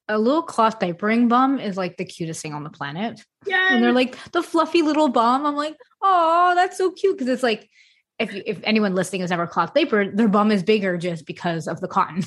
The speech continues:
Speaker 1: <laughs> And they're
Speaker 2: Mm-hmm.
Speaker 1: so cute. And then when they put, like, little pants over top, it's, like, even bigger. It's just,
Speaker 2: God.
Speaker 1: like, the cutest thing. And when they fall,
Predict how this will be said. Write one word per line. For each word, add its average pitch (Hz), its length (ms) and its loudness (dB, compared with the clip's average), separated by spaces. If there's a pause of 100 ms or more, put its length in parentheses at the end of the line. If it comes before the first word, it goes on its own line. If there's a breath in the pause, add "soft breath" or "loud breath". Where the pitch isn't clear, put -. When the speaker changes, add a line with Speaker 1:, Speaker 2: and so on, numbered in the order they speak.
(120)
Speaker 1:
<laughs> - 140 -20
And 202 280 0
they're 285 100 4
Speaker 2:
Mm-hmm. 302 100 2
Speaker 1:
so 339 180 4
cute. 320 220 0
And 226 80 2
then 226 80 2
when 240 80 2
they 233 80 0
put, 220 180 -6
like, 202 160 -4
little 202 180 0
pants 202 360 -4
over 254 180 2
top, 269 340 2
it's, 233 120 -6
like, 214 160 -4
even 196 240 -2
bigger. 220 440 0 (580 loud breath)
It's - 100 -4
just, 220 120 -2
Speaker 2:
God. 285 60 4
Speaker 1:
like, 285 100 2
the 262 80 0
cutest 262 400 2
thing. 247 380 2 (260 loud breath)
And 294 300 4
when 247 120 4
they 226 120 4
fall, 240 680 0